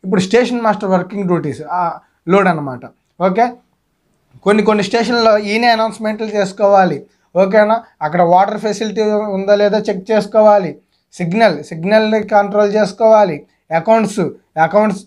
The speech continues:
చూసుకోవాలి, కొన్ని కొన్ని స్టేషన్లో టికెట్లు ఇచ్చుకోవాలి. ఓకేనా, మీకు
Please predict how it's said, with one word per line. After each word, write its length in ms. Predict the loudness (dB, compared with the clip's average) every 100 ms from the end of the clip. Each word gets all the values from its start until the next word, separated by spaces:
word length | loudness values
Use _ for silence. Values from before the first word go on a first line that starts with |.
| -6
చూసుకోవాలి, 640 | -6 0 2 4 4 2 -4
కొన్ని 160 | -4 -4
కొన్ని 160 | -4 -6
స్టేషన్లో 400 | -6 -4 -4 -4
టికెట్లు 400 | -2 -2 -2 -2 -4
ఇచ్చుకోవాలి. 580 | -4 2 4 6 4 -2 -12 _ _ _ 0
ఓకేనా, 240 | 0 0
మీకు 160 | -2 -2